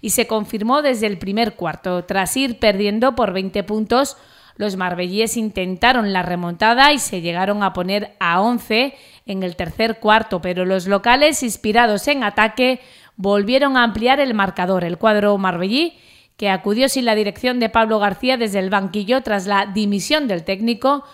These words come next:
suman su segunda derrota consecutiva en un momento en el que el calendario se ha endurecido.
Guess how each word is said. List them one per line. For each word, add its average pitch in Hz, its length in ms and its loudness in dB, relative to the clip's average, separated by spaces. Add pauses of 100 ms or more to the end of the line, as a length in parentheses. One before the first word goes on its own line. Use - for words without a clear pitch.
(380)
suman 285 460 0
su 247 160 0
segunda 233 560 2
derrota 220 480 2
consecutiva 233 800 -2
en 208 100 -2
un 208 80 -2
momento 202 360 -2
en 233 100 -2
el 190 140 -4
que 196 180 0
el 190 100 -2
calendario 190 640 2
se 226 120 -4
ha 202 40 -2
endurecido. 202 720 -4